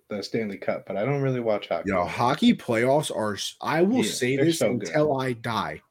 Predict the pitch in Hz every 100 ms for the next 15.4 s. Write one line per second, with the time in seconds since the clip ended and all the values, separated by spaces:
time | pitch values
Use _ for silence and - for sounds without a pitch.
0 | _ _ _ _ _ _ - 151 170 185
1 | 233 214 170 156 147 151 123 123 135 -
2 | - - 117 139 170 170 175 131 - 131
3 | 131 127 127 113 110 104 101 98 90 -
4 | _ _ _ _ 123 160 151 120 147 131
5 | 127 127 107 101 101 101 - _ _ _
6 | _ _ _ _ _ _ 160 160 - -
7 | - - - _ _ 165 202 196 175 180
8 | 190 190 160 143 147 165 165 _ 175 151
9 | 160 180 160 131 - 151 156 160 - _
10 | 135 156 143 147 135 139 143 170 175 _
11 | _ 196 220 220 202 190 190 196 147 147
12 | 151 160 160 165 165 147 143 156 202 180
13 | 135 120 139 135 139 127 117 127 127 110
14 | 131 120 117 131 - 151 127 104 87 -
15 | 117 - - 80